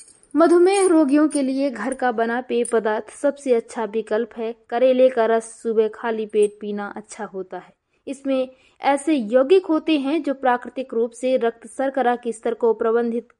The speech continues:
करने में मदद करते हैं। मेथी के बीज और पत्तियां मधुमेह रोगियों के लिए फायदेमंद मानी जाती है। इस पेय को बनाने के लिए बीजों का उपयोग किया जाता है। ग्रीन टी भी मधुमेह प्रबंधन समेत व्यापक स्वास्थ्य लाभ में उपयोगी है।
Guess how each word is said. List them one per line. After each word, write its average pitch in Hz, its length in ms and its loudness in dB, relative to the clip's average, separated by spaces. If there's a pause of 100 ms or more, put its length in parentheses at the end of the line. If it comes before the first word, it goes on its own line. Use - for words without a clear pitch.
करने 233 260 -4
में 247 260 -4
मदद 220 360 -4
करते 196 320 -10
हैं। - 140 -14 (720)
मेथी 269 320 -2
के 254 160 -4
बीज 247 380 -4 (240)
और 262 160 0
पत्तियां 262 560 -2
मधुमेह 240 540 -2 (180)
रोगियों 302 400 2
के 277 160 0
लिए 247 260 2
फायदेमंद 220 680 0
मानी 208 320 -4
जाती 202 340 -6
है। 180 140 -18 (380)
इस 302 180 -2
पेय 277 260 0
को 269 200 4
बनाने 233 400 2
के 226 140 0
लिए 247 300 2 (280)
बीजों 285 360 2
का 269 140 0
उपयोग 247 440 0
किया 220 180 2
जाता 208 320 -4
है। - 200 -12 (300)
ग्रीन 359 280 4
टी 339 160 0
भी 294 200 2
मधुमेह 262 460 0
प्रबंधन 247 520 -2
समेत 233 400 -2
व्यापक 247 380 0
स्वास्थ्य 233 400 -2
लाभ 220 260 0
में 226 120 -4
उपयोगी 208 440 0
है। 196 180 -18